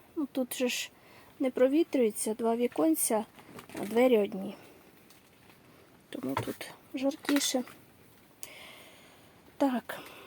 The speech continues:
буду пересаджувати ось ці всі помідорки в ось такі ємності. Щоб вони доростали і теж поїдуть в село.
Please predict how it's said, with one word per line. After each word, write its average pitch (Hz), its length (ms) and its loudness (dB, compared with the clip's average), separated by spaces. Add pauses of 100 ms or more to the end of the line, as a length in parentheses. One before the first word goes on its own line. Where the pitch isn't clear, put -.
(160)
буду 320 200 4
пересаджувати 277 960 4
ось 262 140 2
ці - 280 -2
всі 240 340 -2 (1200)
помідорки 233 640 2 (440)
в 233 80 -6 (120)
ось 294 200 6
такі 262 400 2 (1600)
ємності. 208 760 -2 (2500)
Щоб 254 180 0
вони 233 220 4
доростали 339 800 4
і 247 140 0
теж 359 380 2
поїдуть 269 480 2
в - 40 -12
село. 247 480 2